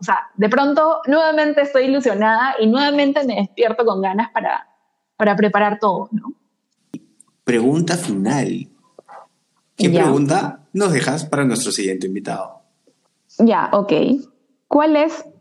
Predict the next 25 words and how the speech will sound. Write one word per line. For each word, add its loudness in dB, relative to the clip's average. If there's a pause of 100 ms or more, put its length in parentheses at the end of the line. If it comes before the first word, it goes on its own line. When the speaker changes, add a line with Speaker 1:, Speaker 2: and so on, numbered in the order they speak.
(180)
Speaker 1:
su 2
motivación 2 (640)
en 2
el 2
día 2
a 0
día? -2 (1200)
Speaker 2:
Buenísimo, -6 (340)
buenísimo, -6
Gina. -6 (460)
Oye, 0 (120)
eh, -2
redes 0
sociales, -2
¿dónde -4
te -4
pueden -2
ubicar? -2 (1300)
Speaker 1:
A 2
ver, 0
me 2
pueden 2
ubicar 2
en 2
Instagram 2